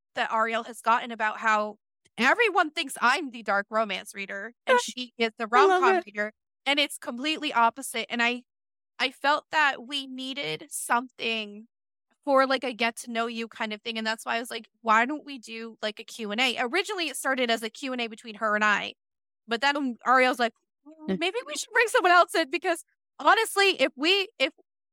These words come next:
Speaker 1: the thing with
Speaker 2: We were
Speaker 1: Ariel,
Speaker 2: just asking each
Speaker 1: I
Speaker 2: other
Speaker 1: love her.
Speaker 2: questions.
Speaker 1: I love her, but if
Speaker 2: I would have nothing.
Speaker 1: if
Speaker 2: I'd
Speaker 1: I,
Speaker 2: suck.
Speaker 1: it's not even that.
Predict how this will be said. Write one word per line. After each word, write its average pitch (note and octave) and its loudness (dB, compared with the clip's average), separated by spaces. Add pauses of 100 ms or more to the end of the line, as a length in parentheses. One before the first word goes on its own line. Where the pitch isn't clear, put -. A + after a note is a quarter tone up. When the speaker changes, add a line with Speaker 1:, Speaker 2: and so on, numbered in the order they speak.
(120)
Speaker 1:
the D4+ -8
thing G4 -2
with F4+ -2 (220)
Speaker 2:
We C4 6
were C#4+ 8
Speaker 1:
Ariel, C4 6
Speaker 2:
just A#3+ 2
asking G3 4
each E3+ 0
Speaker 1:
I E3+ 10
Speaker 2:
other D#3+ 4
Speaker 1:
love D#3+ 4
her. A#3 0
Speaker 2:
questions. G3 -2 (360)
Speaker 1:
I B3 0
love C4 -4
her, G#3+ -8
but G#3 -8 (100)
if B3+ -2
Speaker 2:
I G3+ 0
would A3+ 0
have E3+ 2
nothing. C3+ -6
Speaker 1:
if C#4 2
Speaker 2:
I'd B3 6
Speaker 1:
I, C#4 6
Speaker 2:
suck. - -4
Speaker 1:
it's D#4+ -2
not D#4+ 2
even G#4 -8
that. A#3 2